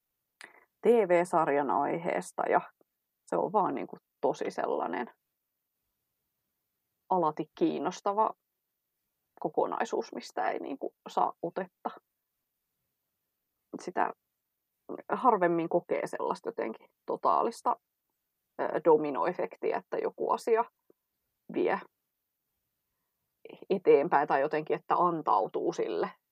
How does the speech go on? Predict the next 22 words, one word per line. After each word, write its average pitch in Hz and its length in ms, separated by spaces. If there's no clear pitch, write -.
Et - 100
kun - 160
usein 127 440
mä 156 120
oon - 140
vähän 180 180
semmonen 165 360
jarruttelija, 156 880
että - 320
"Aa, 403 320
mä 320 120
oon 311 80
tosi 262 200
kiinnostunut 233 500
tästä 185 240
aiheesta, 175 400
mutta 220 160
ei 302 60
mulla 233 180
nyt 180 200
ole 143 140
aikaa 143 400